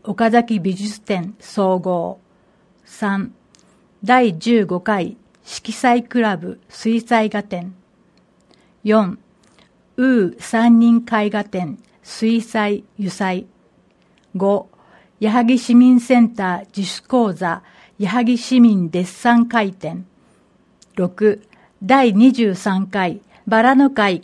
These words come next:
絵画合同展。七、モノクロ写真二人展パートフォー。展覧会の日時など、詳しくは市ホームページ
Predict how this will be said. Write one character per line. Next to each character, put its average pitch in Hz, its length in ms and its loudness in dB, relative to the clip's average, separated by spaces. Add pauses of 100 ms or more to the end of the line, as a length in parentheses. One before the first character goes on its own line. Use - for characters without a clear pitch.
絵 226 260 0
画 220 140 2
合 220 260 0
同 214 220 -2
展。 180 320 -10 (640)
七、 208 380 -2 (880)
モ 202 120 0
ノ 247 180 4
ク 247 120 -4
ロ 233 140 0
写 214 160 -6
真 185 320 -8 (200)
二 - 240 -2
人 233 140 -2
展 175 280 -8 (160)
パ 220 160 0
ー 214 60 -2
ト 214 120 -6
フ 208 160 -8
ォ 170 140 -4
ー。 - 40 -20 (960)
展 277 220 6
覧 277 220 6
会 208 200 0
の 190 140 -4
日 233 320 0
時 202 80 -2
な 196 180 0
ど、 165 220 -6 (220)
詳 247 220 4
し 269 140 -10
く 202 180 -4
は 175 280 -2
市 240 400 -4
ホ 226 240 -2
ー - 20 6
ム 240 140 8
ペ 240 220 0
ー 196 40 -2
ジ 170 220 -10